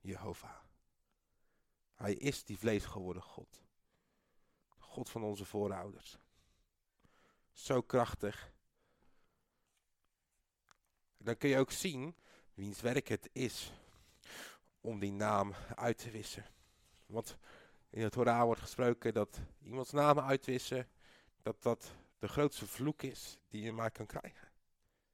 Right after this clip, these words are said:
En ik begrijp goed, hè, dat onder druk van,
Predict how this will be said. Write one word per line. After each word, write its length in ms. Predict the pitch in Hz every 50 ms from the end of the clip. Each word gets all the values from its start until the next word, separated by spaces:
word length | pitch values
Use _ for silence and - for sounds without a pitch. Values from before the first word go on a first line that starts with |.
| _ _ _ _ _ _ _ _ - _ - - _ _ _ _ _ _ _ _
En 140 | - 95 95
ik 140 | 98 95 -
begrijp 420 | - 101 - - 120 117 117 -
goed, 240 | - - 131 123 -
hè, 140 | 120 113 113
dat 360 | 110 110 104 - - - - _ _ _ _ - - _ _ _ _ _ _ _ _
onder 300 | _ - 107 113 107 101
druk 260 | 92 101 110 110 - -
van, 420 | - - 107 107 104 107 104